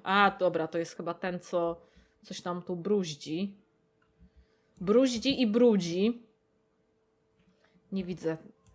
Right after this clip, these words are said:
tego pana. Chodź tu, Ewa. Przybiegnij tu truchtem. Hono.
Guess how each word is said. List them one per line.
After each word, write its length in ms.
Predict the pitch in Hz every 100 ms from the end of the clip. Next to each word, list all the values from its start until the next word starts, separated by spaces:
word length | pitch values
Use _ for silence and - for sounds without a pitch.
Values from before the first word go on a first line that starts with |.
| - _
tego 240 | - 160 160
pana. 520 | 165 165 170 165 196 196 _ _ _ _ _ _ _ _ _ _ _ -
Chodź 280 | 202 -
tu, 120 | - -
Ewa. 380 | 160 160 156 156 _ _ _ _
Przybiegnij 480 | - 185 185 180 180
tu 140 | 180
truchtem. 560 | - 180 - 156 151 156 - -
Hono. 480 | - 175 151 156